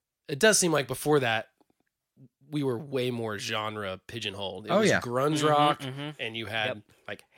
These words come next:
Speaker 1: hair stuff, like, hair
Speaker 2: Yep.
Speaker 1: metal before that, and you had kind of, I don't know, that more alt country thing that was happening with maybe, like,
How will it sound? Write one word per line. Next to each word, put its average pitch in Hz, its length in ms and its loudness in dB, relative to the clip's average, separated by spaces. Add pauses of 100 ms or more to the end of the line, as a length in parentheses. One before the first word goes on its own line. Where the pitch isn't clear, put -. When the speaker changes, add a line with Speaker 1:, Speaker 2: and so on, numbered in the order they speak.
Speaker 1:
hair 123 260 -4
stuff, 113 360 -4
like, 101 140 -8
hair 131 200 -6
Speaker 2:
Yep. 127 60 -4
Speaker 1:
metal 123 220 0
before 127 380 -2
that, 113 360 -2 (260)
and 110 120 -8
you 107 80 -8
had 107 460 -6 (440)
kind 147 220 -2
of, 120 320 -6 (720)
I 135 60 -6
don't 131 120 -2
know, 104 120 -4
that 120 160 -6
more 117 180 -8
alt 117 320 -4
country 123 320 -8
thing 117 160 -6
that 117 60 -4
was 107 100 -6
happening 113 380 -4
with 107 160 -8
maybe, 107 240 -4
like, 104 180 -6